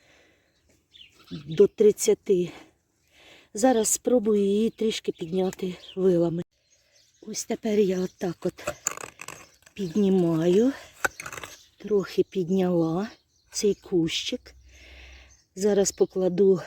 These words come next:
мобілку, притопчу отут в пристовбуровому кругу,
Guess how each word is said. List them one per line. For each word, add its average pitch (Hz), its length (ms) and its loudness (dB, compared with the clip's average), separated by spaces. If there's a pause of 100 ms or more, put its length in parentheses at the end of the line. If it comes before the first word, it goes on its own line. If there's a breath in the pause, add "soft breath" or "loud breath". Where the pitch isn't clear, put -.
(300 loud breath)
мобілку, 175 680 -6 (680 soft breath)
притопчу 214 1000 0 (880 soft breath)
отут - 480 -4 (180)
в - 140 -18
пристовбуровому 196 960 4
кругу, 190 580 -4